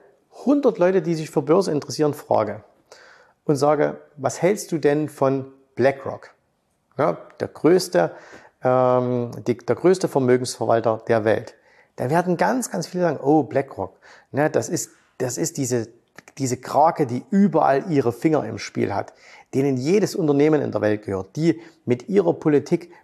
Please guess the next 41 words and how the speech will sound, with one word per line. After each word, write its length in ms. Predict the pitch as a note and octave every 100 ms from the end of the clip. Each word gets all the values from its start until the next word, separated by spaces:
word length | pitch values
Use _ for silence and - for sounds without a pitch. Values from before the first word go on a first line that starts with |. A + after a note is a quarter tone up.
| -
bestimmen 480 | B2 - F#3+ F3 C#3+
können, 300 | D#3 C#3+ B2+
was 160 | C3+
sie 120 | -
tun, 440 | - - F3+ A2 - - - _
mit 120 | A#2
ihrer, 240 | C3 B2+ - B2+
ähm, 440 | A#2+ A#2 A#2 A#2
die 100 | C3+
können 520 | B2 D#3+ D3 C3 A2+ B2
Firmen 500 | - - E3+ E3+ C#3+
auffordern, 440 | - E3+ - C3+ C3
ihr 80 | C#3
macht 220 | D#3 -
jetzt 180 | C#3+ D#3
E 120 | D3
S 120 | C3
G 140 | D#3+ D#3
und 60 |
dann 100 | C3+
müssen 180 | D#3 D3
die 60 | D3+
das 160 | C#3+
machen, 240 | F3 D3+ C#3+
oder 120 | A#2+
sagt, 160 | B2
ja, 80 | C3+
wir 80 | C3
machen 100 | D3
jetzt 140 | D3
kein 200 | - E3
E 80 | E3
S 120 | C#3
G, 100 | -
dann 100 | C#3
machen 140 | C#3+ D3
sie 60 |
es 80 | C#3
nicht 200 | F#3 -
mehr, 120 | A2+
ne?" 180 | G#2+ F3